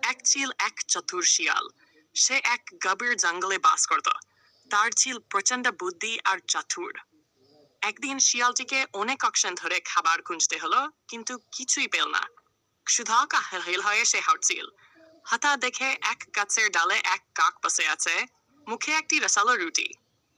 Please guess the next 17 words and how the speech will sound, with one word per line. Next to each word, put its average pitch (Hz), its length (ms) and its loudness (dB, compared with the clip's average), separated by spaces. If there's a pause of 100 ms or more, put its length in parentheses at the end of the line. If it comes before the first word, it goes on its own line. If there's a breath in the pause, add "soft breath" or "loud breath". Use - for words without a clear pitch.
শিয়ালের 277 520 2
মুখে 220 300 -6
জল 359 280 4
এসে 185 220 0
গেল, - 240 -4 (680)
কিন্তু 202 280 -6
সে 262 140 2
জানে 196 240 -2 (760 soft breath)
জোর 247 260 2
করে 269 260 0
কাকের 269 420 -2
কাছ - 360 -2
থেকে 233 220 -4
রুটি 196 300 -4
নেওয়া 170 240 0
সহজ 254 360 0
নয়। - 200 -2